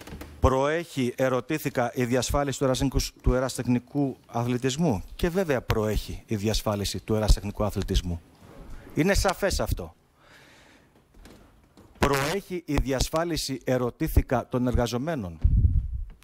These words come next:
Αυτό το ερωτήθηκα, κύριε Πρόεδρε, διότι οι εργαζόμενοι της ερασιτεχνικής αεκ δυστυχώς είναι απλήρωτοι εννιά μήνες. Πράγματι. Θεωρώ όμως ότι η Επιτροπή αυτή εδώ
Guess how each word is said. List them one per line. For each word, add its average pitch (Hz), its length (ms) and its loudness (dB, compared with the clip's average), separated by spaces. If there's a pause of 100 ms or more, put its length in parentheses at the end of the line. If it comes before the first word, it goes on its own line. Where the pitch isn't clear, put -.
(460)
Αυτό 123 380 0
το 180 120 -2
ερωτήθηκα, 147 580 0
κύριε 120 260 0
Πρόεδρε, 139 480 2
διότι 147 540 0
οι 120 120 4
εργαζόμενοι 120 500 0
της - 120 -6
ερασιτεχνικής 123 600 -4
αεκ 107 360 0 (340)
δυστυχώς 120 840 0 (380)
είναι 165 300 2
απλήρωτοι 156 720 0 (220)
εννιά 175 360 2
μήνες. 143 600 -2 (840)
Πράγματι. 110 560 -2 (960)
Θεωρώ 143 500 2
όμως 196 280 -6
ότι 135 200 -2
η 127 60 4
Επιτροπή - 500 2
αυτή 160 260 2
εδώ 117 460 0